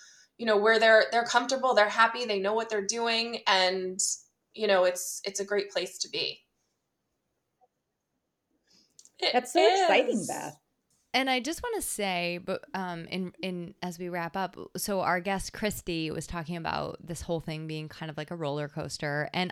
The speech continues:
Speaker 3: I really, I really got to see Beth when the bottom fell out of the roller coaster. Like, I feel like you were really overwhelmed and stressed and couldn't see the light at the end of the tunnel when it came to your business and how you could get some of it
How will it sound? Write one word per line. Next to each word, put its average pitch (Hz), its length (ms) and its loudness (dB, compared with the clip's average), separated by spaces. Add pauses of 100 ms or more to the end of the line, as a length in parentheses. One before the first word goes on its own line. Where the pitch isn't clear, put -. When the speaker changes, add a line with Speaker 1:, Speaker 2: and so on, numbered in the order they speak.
Speaker 3:
I 202 180 2
really, 359 420 -2 (460)
I 226 140 2
really 302 280 -2
got 254 160 2
to 196 80 -4
see 190 500 -6 (180)
Beth 180 300 0 (520)
when 190 580 0
the 185 160 2
bottom 165 360 4
fell 151 180 2
out 143 140 0
of 147 60 -10
the 143 80 -6
roller - 280 -4
coaster. - 360 -6
Like, 160 280 0
I 190 160 0
feel 226 180 -6
like 208 220 -6
you 175 80 -10
were 170 180 -4
really 175 420 -2
overwhelmed 160 640 -2
and 160 160 -6
stressed 156 540 -4
and 165 160 -4
couldn't 185 320 -4
see 190 600 -2 (260)
the 196 100 -2
light 160 480 0
at 170 80 -6
the - 120 -4
end 160 160 -4
of 151 80 -10
the 151 60 -4
tunnel 147 380 -4
when 147 120 -4
it - 80 -8
came 160 240 -4
to - 120 -12
your 156 120 -4
business 170 440 -4
and 160 140 -4
how 156 240 0
you 180 200 -4
could 190 200 -6
get - 180 -4
some 190 220 -4
of 175 100 -4
it 165 140 -2